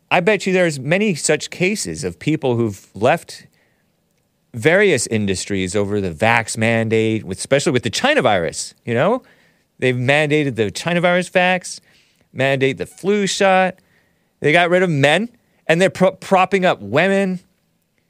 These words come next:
in edu-mommification, higher education, nursing, and all that stuff,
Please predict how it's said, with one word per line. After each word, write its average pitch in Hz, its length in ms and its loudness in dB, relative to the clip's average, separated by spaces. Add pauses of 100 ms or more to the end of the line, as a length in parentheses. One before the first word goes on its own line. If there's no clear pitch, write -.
(220)
in 113 460 0 (180)
edu-mommification, 147 1500 0
higher 143 260 0
education, 143 720 -4
nursing, 147 600 -2
and 113 120 -4
all 135 140 2
that 139 160 0
stuff, 143 380 -4